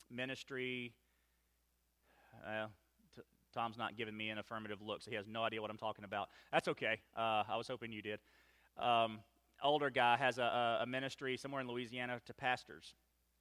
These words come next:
Uh, and, uh, his wife has it. And I believe she's beginning to come out of it. But then we see others that, you know, friends and, and, and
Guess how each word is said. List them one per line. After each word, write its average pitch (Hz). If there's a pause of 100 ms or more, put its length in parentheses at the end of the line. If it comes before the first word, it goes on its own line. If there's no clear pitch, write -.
(480)
Uh, 110 (540)
and, 110
uh, 101 (480)
his 120
wife 139
has 104
it. - (1500)
And 101
I 104
believe 127
she's 127
beginning 127
to 123
come 127
out 143
of 87
it. 71 (880)
But 117
then 143
we 143
see 139 (340)
others 135
that, 120 (1000)
you 139
know, 113 (180)
friends 151
and, 120
and, 117
and 117